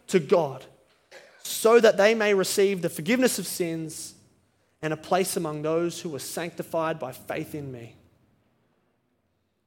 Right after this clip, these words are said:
Here are the benefits. The first one we're told about is salvation, taken from darkness to light, from the power of Satan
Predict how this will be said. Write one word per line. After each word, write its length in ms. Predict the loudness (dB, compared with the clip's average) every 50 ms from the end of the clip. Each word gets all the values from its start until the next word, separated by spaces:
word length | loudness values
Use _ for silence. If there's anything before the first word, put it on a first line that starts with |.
| _ _ _ _ _ _ _ _ 4
Here 140 | 6 6
are 40 | 8
the 80 | 6 6
benefits. 640 | 2 2 0 -2 -4 -10 -12 -12 -14 -14 -14 -16 -20 _ _ _ _ _ _ _ _ _ _ _ _ _ _ _ _ _ _
The 200 | _ _ 2 2
first 160 | 2 4 2
one 120 | 0 0 0
we're 80 | 0
told 240 | 0 2 2 2 2
about 400 | 4 4 4 4 4 2 0 -4 -14 -20 _ _ _ _ _
is 120 | -10 -8 -6
salvation, 880 | -6 -4 0 2 2 4 4 4 2 0 -2 -4 -4 -6 -10 -10 -12
taken 360 | -6 -4 -4 -4 -4 -6 -8
from 180 | -8 -10 -12 -12
darkness 680 | -4 -2 0 2 2 0 0 -2 -6 -6 -6 -8 -12 -16 -20 _ _ _ _
to 100 | -2 -2
light, 380 | 0 0 0 0 -2 -4 -10 -16 _ _ _ _ _ _ _
from 120 | _ -8 -8
the 60 | -8
power 360 | -6 -2 0 0 0 0 -2
of 80 | -4 -6
Satan 720 | -8 -8 -2 0 0 0 0 0 -2 -4 -4 -4 -6 -10